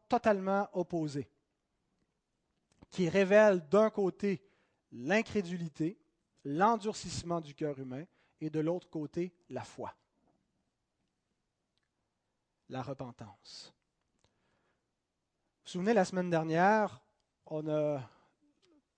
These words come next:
le dernier point, c'était la question de la mer Rouge, le passage de la mer Rouge. Israël a passé à sec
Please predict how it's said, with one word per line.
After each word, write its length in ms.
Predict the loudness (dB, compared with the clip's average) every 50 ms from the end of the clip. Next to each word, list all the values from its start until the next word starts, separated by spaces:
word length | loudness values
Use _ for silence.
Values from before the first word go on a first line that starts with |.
| _ _ _ _ _ -12
le 180 | -10 -6 -4
dernier 300 | -2 -2 -2 -2 -4 -6
point, 360 | -6 -6 -4 -2 0 0 0 -2
c'était 260 | -4 -6 -4 -2 -2
la 120 | 0 -2
question 460 | -2 -4 -8 -8 -8 -8 -8 -6 -6 -4
de 80 | -2
la 140 | -2 -2 0
mer 240 | 0 -2 -4 -4 -4
Rouge, 440 | -4 -4 -4 -6 -8 -12 -14 -12 -10
le 120 | -8 -6
passage 580 | -2 2 2 2 2 2 2 4 4 4 2 2
de 60 | 0
la 100 | -2 -2
mer 240 | -2 -4 -6 -6 -6
Rouge. 560 | -4 -4 -4 -4 -4 -6 -8 -12 -14 -18 -20 _ _ _ _ _ _ _ _ _ _ _ -10
Israël 400 | -8 -6 -2 2 2 4 4 4
a 40 | 2
passé 320 | 2 0 0 0 2 0
à 120 | 0 0 0
sec 480 | 0 0 0 0 -2 -4 -14 -20 -20